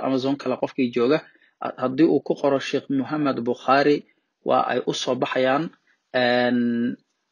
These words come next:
haddii ay u fudud-, ama magaca kitaab kastana meesha waa ka ku qoran, qoraalku ku ag dhegan yahay, magaciisa caadiga ah. Haddii ay u fududaa weydana,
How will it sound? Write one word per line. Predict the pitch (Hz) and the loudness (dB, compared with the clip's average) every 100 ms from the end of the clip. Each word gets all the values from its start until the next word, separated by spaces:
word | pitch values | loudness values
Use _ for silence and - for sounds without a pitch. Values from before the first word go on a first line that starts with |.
| _ - | _ -8
haddii | 123 123 127 170 180 | -6 -4 2 2 4
ay | 139 139 | 2 2
u | 185 | 0
fudud-, | - 151 135 - | 0 0 2 0
ama | 135 156 | 0 0
magaca | 175 165 143 - | 4 4 2 -2
kitaab | 135 - 147 | -4 0 0
kastana | - 123 135 135 | 0 -6 -2 0
meesha | 127 143 139 | 0 0 0
waa | 135 | 0
ka | 123 | -2
ku | - | -8
qoran, | - 135 127 | -4 -2 -2
qoraalku | - 151 139 131 | 4 4 4 0
ku | - | 0
ag | 143 143 | -2 -2
dhegan | 123 143 139 | 0 0 0
yahay, | 156 180 151 | 0 -2 0
magaciisa | 147 131 117 120 | 0 2 -2 -2
caadiga | 120 139 139 175 | 0 2 2 0
ah. | - _ _ _ _ _ | -2 _ _ _ _ _
Haddii | - 127 139 190 | -6 0 4 4
ay | - 147 135 | 4 2 2
u | 180 | -2
fududaa | - 156 139 147 | 2 4 6 6
weydana, | 143 127 143 143 151 | 6 6 4 2 0